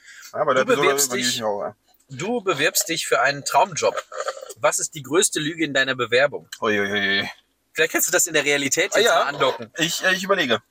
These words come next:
Speaker 2: Selbstdisziplin,
Speaker 1: Mhm.
Speaker 2: Empathie, Konfliktfähigkeit, Freundlichkeit, Medienkompetenz,
Speaker 1: Oh, oh, oh.
Speaker 2: Teamfähigkeit und Geduld.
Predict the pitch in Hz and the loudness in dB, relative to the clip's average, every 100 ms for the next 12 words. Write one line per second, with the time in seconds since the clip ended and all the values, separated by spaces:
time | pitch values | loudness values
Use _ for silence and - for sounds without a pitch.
0 | _ 127 170 220 - - - 165 202 202 | _ 0 0 0 0 0 0 -2 -8 -6
1 | 247 - _ _ _ 131 127 170 156 160 | -8 -12 _ _ _ -8 -4 0 0 2
2 | 165 - 185 196 233 _ _ - - - | 0 0 -2 -4 -6 _ _ -18 -12 -10
3 | 605 - - - - - _ - - - | -6 -6 -8 -10 -14 -16 _ -12 -12 -4
4 | 147 135 185 - 175 175 - 170 160 - | -2 -2 -4 -4 0 0 0 2 2 0
5 | - - _ _ _ - - 143 160 - | -6 -10 _ _ _ -14 0 2 2 -2
6 | 170 - 156 160 - - 127 139 190 156 | -8 0 4 4 2 -14 -6 -2 0 0
7 | 117 - 113 - 120 113 151 - - 127 | 0 -6 -6 -6 -2 -2 0 -2 2 0
8 | 135 214 202 - - - 220 285 - 165 | 2 0 0 -6 -4 -2 -2 -4 2 2
9 | 160 - 139 143 185 - 170 175 - - | 2 0 2 2 0 -4 -2 -2 -4 -4
10 | 143 143 139 107 - | -2 2 2 2 -2